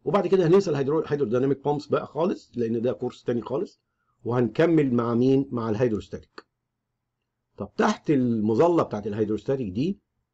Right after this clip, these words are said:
في تفصيلات تانية، ايه هي؟ التفصيلات هي الميكانيزم اللي احنا هنناقشه ايه؟ في عندنا جير تايب وفين تايب وبيستون تايب.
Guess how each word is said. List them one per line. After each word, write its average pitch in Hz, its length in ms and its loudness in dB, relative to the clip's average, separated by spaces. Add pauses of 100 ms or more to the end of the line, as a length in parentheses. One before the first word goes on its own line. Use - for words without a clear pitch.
(600)
في 185 200 -4
تفصيلات 160 560 0
تانية، 135 280 -2 (240)
ايه 135 140 0
هي؟ 120 280 2 (1600)
التفصيلات 147 560 0
هي 151 400 2 (160)
الميكانيزم 170 580 4
اللي 185 100 4
احنا 160 240 -6
هنناقشه 147 360 0
ايه؟ 135 260 0 (1300)
في 196 180 0
عندنا 147 480 4
جير 120 360 2
تايب 156 440 2
وفين 151 420 4
تايب 185 320 0
وبيستون 131 400 -4
تايب. - 180 -14